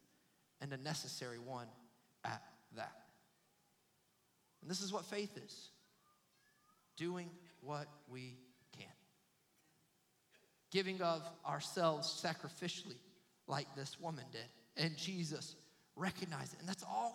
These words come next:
he asked. That's all he asked, to do what you can. The worship team would come to the stage and everyone would stand.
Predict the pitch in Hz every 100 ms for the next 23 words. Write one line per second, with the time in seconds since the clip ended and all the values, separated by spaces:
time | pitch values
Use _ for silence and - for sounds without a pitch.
0 | - 214 - - - - - - - -
1 | - _ _ _ _ _ - 202 262 262
2 | 254 247 254 254 - - - - - -
3 | _ - - 196 147 240 233 185 156 -
4 | - - 185 185 175 160 202 185 - -
5 | - 185 190 190 - 190 175 196 185 170
6 | 165 185 180 165 160 170 165 165 160 -
7 | - - 165 151 - 165